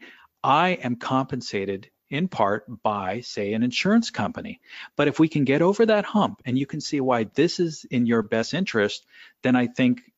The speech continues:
you know, it's, it's a totally fine business model. And if at the end of the day,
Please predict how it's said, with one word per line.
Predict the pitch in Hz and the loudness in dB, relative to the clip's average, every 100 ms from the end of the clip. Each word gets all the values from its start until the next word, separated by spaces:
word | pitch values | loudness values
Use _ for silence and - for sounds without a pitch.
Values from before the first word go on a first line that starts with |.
| _ | _
you | - | -2
know, | 139 104 110 | 0 0 -4
it's, | 175 139 - - | -2 -4 -6 -10
it's | - 123 - | -6 -4 -2
a | 117 | -4
totally | - 151 143 131 | -2 0 2 0
fine | 127 - 117 117 | -2 0 2 2
business | 135 170 165 123 | 2 2 0 -4
model. | - 92 104 127 - | -4 -2 -2 -2 0
And | 117 | 0
if | 113 - | 0 -2
at | 123 - | -8 -2
the | 123 | 0
end | 139 156 | 2 0
of | |
the | 117 | 0
day, | 104 131 151 185 | 2 2 4 0